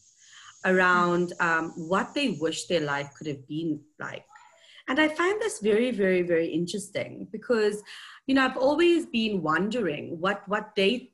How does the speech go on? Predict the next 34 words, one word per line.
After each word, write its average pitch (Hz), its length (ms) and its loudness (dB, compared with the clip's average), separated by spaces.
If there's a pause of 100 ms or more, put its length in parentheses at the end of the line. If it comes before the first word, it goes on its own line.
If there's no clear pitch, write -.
thought 285 420 0
their 180 180 2
life 160 220 0
should - 320 2
have 196 240 0
been 156 220 -2
in 165 140 -2
context 220 600 -8
of 180 140 -8
what 160 120 -2
it 151 100 -10 (100)
actually 156 320 -6
was. 147 560 -4 (360)
And 294 140 0
as 349 240 -2
we've 381 180 2
worked 180 420 -2 (140)
through 339 300 6
it, 170 320 -2 (680)
and, 220 180 2
you 240 60 0
know, 214 120 4
ultimately 220 680 -2
they, 185 260 6
they 180 240 2
do 208 180 -4
come, 175 380 -6
go 175 160 2
into 190 260 0
a 165 60 -2
state 175 340 -2
where 170 100 0
they 165 180 -4
think, 160 380 -2